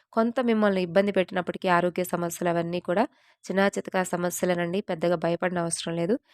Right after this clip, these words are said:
ఎటువంటి దిగులు కూడా ఉండదు. మీరు ఏదైనా కొనుక్కోవాలన్నా, ఏదైనా మీకు హెల్త్ బాగోక మీరు చూయించుకోవాలన్నా, మీరు చిన్న చిన్న కోరికలు సరదాలు తీర్చుకోవాలన్నా కూడా మీకు ధనానికి సంబంధించి ఎటువంటి దిగులు అనేది కూడా అస్సలు ఉండదనమాట. ఇక ముఖ్యంగా మీకు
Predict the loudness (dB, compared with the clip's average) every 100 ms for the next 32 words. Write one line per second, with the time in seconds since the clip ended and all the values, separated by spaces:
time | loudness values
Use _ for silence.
0 | -18 -4 0 4 4 4 2 4 4 2
1 | 2 2 0 -2 -2 0 2 2 2 -2
2 | -6 -6 0 2 2 0 0 0 -2 -2
3 | -4 -2 -2 -2 0 2 4 2 0 -4
4 | -6 -6 -6 -6 -4 0 2 2 -2 -4
5 | _ -20 _ -2 -2 -2 -2 0 -2 0
6 | -2 0 -2 -2 -2 0 2 0 -2 -8
7 | -6 0 0 2 -2 0 -2 -2 _ _
8 | _ -4 0 2 4 4 4 4 2 0
9 | 0 -2 0 -2 -4 -2 -2 0 0 2
10 | 0 0 0 -2 -2 0 0 0 _ _
11 | _ -4 0 4 4 2 -2 -2 -2 -4
12 | -10 _ _ -6 -4 -2 -2 0 2 0
13 | 0 0